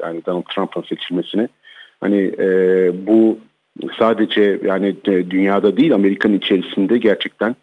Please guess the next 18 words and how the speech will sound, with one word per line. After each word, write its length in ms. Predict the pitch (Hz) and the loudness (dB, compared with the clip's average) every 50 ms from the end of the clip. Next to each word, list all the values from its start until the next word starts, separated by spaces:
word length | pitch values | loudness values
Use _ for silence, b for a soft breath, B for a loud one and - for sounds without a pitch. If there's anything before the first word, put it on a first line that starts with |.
| b b b b b - | b b b b b -4
e, 40 | |
Dran-, 560 | 90 90 - 92 104 101 107 104 - - 92 90 | -4 -4 -2 0 0 0 0 -2 -4 -4 -6 -4
Donald 200 | 104 104 101 - - | -2 -2 -2 -2 -2
Trump'ın 400 | - 123 117 110 - 101 101 90 | 0 0 0 0 0 -2 -2 0
başkanlığının, 840 | 95 90 - - - 101 95 95 98 101 104 110 127 147 156 B B B B B B _ - | -2 -2 -2 -2 -2 0 0 0 0 2 2 2 2 0 0 B B B B B B _ -4
e, 220 | 95 98 95 95 90 - - - | -2 0 2 0 0 -2 -4 -2
sindirilmesiyle 760 | 110 110 104 104 110 110 110 113 113 - - 151 151 123 117 | -2 0 0 2 2 2 2 2 2 2 0 0 2 4 4
ilgili 420 | 101 95 95 92 104 113 139 143 | 2 2 0 -2 -2 -2 0 2
bir, 280 | 120 120 117 - - - | 2 2 0 0 -2 -2
e, 240 | 107 107 104 104 95 | 0 0 2 2 2
zamanın 440 | 107 110 107 117 120 123 139 147 | 0 0 2 2 4 4 4 4
geçeceğini 460 | 131 110 - 110 104 113 120 120 131 113 | 4 2 0 0 2 2 4 4 4 2
gösteriyor. 460 | 95 - - - - _ _ _ - - | 2 -2 -4 -10 -20 _ _ _ -8 -6
Yani 220 | 90 90 92 92 90 104 | -4 -4 -4 -6 -6 -8
bir, 80 | 104 B B B B B B B B - 98 | -8 B B B B B B B B -2 0
e, 140 | 98 98 92 | 2 2 2
gerçekten, 520 | 95 - 123 120 - 113 - - 113 107 | 2 2 2 2 0 -2 -4 -2 0 0
e, 500 | 107 101 - 117 110 104 104 104 101 101 | 0 0 0 0 0 0 0 0 0 -2